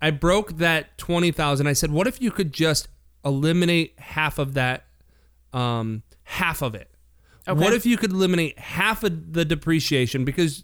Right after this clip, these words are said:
Speaker 1: maybe these cars would have higher repair bills."
Speaker 2: Okay.
Speaker 1: I'm not sold on that, but whatever. Ten thou-,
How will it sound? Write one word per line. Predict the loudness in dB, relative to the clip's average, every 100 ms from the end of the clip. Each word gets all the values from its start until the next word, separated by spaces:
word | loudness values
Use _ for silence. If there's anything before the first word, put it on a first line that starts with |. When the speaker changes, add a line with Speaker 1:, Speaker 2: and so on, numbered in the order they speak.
| -8
Speaker 1:
maybe | -2 2 2 2
these | 2 2 2
cars | 0 0 0
would | 0
have | 0 -2
higher | -2 0 2
repair | 0 -2 -4
bills." | -4 -10 -14 -10
Speaker 2:
Okay. | -4 -4 -4 _ _ 2
Speaker 1:
I'm | 4 6
not | 4 4 2
sold | 2 4 2
on | 2 2
that, | 0 0
but | -2
whatever. | 0 0 0 -4 -10 -20 _ _ _ _ _ _ _ -4
Ten | 2 4 4 2
thou-, | 2 0